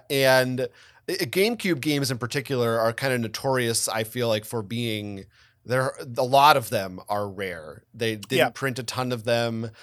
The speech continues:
Speaker 1: Uh, I have a few that I won't part with 'cause I love them that
Speaker 2: Mm-hmm.
Speaker 1: are worth a, probably, like, two or three hundred dollars
Speaker 2: Right.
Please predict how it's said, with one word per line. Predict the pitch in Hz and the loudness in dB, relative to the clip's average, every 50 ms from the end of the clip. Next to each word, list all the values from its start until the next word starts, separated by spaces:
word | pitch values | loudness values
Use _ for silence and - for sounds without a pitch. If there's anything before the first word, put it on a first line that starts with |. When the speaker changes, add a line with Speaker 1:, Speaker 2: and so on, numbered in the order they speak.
| - - - - - | -20 -20 -20 -12 -6
Speaker 1:
Uh, | - 110 110 110 113 113 | -2 0 2 2 2 4
I | 110 117 143 160 | 6 8 8 8
have | 160 165 160 156 135 123 | 10 10 10 10 8 6
a | 120 107 - - - _ _ _ _ _ _ - | 0 -2 -4 -10 -16 _ _ _ _ _ _ -12
few | - 127 135 147 147 143 131 123 117 110 110 117 107 _ - | -8 -4 -2 0 0 0 0 -2 -4 -6 -6 -8 -10 _ 0
that | 123 117 117 | 2 2 4
I | 107 110 117 123 123 120 | 4 4 4 4 2 2
won't | 120 117 104 98 95 95 107 117 143 175 - | 0 -2 -6 -10 -8 -2 2 2 2 2 0
part | - 123 113 104 95 | -2 -2 -2 -2 -2
with | 92 95 92 - - | -4 -8 -10 -8 -8
'cause | - 123 120 | -6 -2 -2
I | 104 104 | -2 0
love | 107 113 123 139 120 110 | 2 2 2 2 2 0
them | 107 98 90 87 90 104 113 _ _ _ - - - _ _ - | -4 -4 -4 -8 -10 -14 -16 _ _ _ -20 -20 -20 _ _ -2
that | 196 - | 2 2
Speaker 2:
Mm-hmm. | 127 127 | 4 4
Speaker 1:
are | 123 120 120 120 | 4 4 2 0
worth | 110 120 127 123 123 120 113 - - - - _ _ _ _ _ _ _ _ _ _ _ _ _ _ - | 0 0 2 2 2 0 -2 -6 -14 -20 -20 _ _ _ _ _ _ _ _ _ _ _ _ _ _ -4
a, | 139 139 127 131 - _ _ _ _ _ - | -4 -4 -4 -6 -18 _ _ _ _ _ 0
probably, | - 180 180 165 165 | 4 6 6 6 6
like, | 156 135 120 - | 4 2 0 0
two | - - 139 | -4 -4 -2
or | 127 | -4
three | 117 - 120 120 | -4 -4 -4 -2
hundred | 113 113 107 104 110 98 | -2 -2 -4 -4 -4 -2
dollars | 110 104 101 95 95 92 92 95 95 - - - - - - - - | -2 -2 0 -2 -4 -6 -8 -4 -2 0 0 2 0 0 -4 -4 0
Speaker 2:
Right. | - 175 147 - | 4 4 4 4